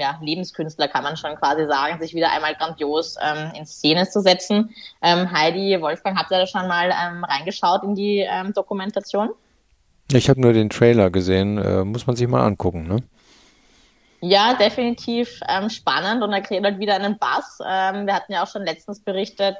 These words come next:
Speaker 1: ähm, Heidi, äh, seine kürzlich mit Gap engineert bei Balenciaga-Kollektion, ähm, ist für Julia jetzt auch zum Vorverkauf, ähm, erhältlich.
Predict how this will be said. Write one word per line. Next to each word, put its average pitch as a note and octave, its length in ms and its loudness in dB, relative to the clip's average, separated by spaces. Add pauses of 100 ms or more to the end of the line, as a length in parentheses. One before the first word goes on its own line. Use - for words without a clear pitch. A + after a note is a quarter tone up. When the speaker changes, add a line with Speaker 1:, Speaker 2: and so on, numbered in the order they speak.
(100)
Speaker 1:
ähm, F#3 500 -2
Heidi, F#3 440 -2 (320)
äh, F3 180 0
seine F#3 220 0
kürzlich G#3 320 -4
mit G#3 240 -4
Gap E3 180 2 (160)
engineert G3 480 0
bei G3 80 4
Balenciaga-Kollektion, F#3+ 1400 0
ähm, F3+ 280 -4
ist F#3+ 180 -10
für F#3+ 60 -4
Julia F#3+ 320 2
jetzt E3+ 140 0
auch E3+ 180 0
zum A3+ 140 -4
Vorverkauf, G#3 680 -2 (100)
ähm, G#3 180 -2
erhältlich. G#3 720 -4